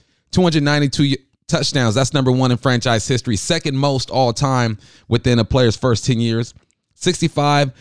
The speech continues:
completion percentage. That is also first in franchise history. Three thousand completions. Number one in franchise history. Nine-time Pro Bowler. Nine and seven in the playoffs. Only missed the playoffs twice.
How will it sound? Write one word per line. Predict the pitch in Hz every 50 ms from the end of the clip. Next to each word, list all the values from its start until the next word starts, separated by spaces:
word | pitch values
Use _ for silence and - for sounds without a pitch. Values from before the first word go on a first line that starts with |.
| - _ -
completion | - 120 104 - 165 156 - 147
percentage. | - 143 127 - 165 147 143 120
That | 98 135 135 127
is | 110 127
also | 135 143 135 - 139 117
first | - 139 127 123 -
in | 120
franchise | - - 135 123 120 - 131 117 110 107
history. | - 156 143 - - 147 139 135
Three | 123 - - 160 170 165
thousand | - - 151 143 139 131 120 101
completions. | 104 - - 165 151 143 151 147 135 127
Number | - 101 110 101 92
one | 98 107 113 113
in | 110
franchise | - - 123 117 - 127 113 110 -
history. | - 160 143 - - 143 139 143 131 _ _ _ _ _ _ _ -
Nine-time | 92 107 139 156 170 175 175 - 170 160 151 143 127
Pro | - 156 139 135
Bowler. | 123 104 101 98 92 92 104 - _ _ _ _ _ -
Nine | 101 131 147 156 160
and | 147 -
seven | - 147 143 143
in | 143 135
the | 127 110
playoffs. | - - 117 104 104 104 101 - -
Only | 156 175 185 175 170
missed | 165 165 -
the | - 139
playoffs | - 151 135 139 135 135 - - - -
twice. | - - 151 143 113 101 110 - - -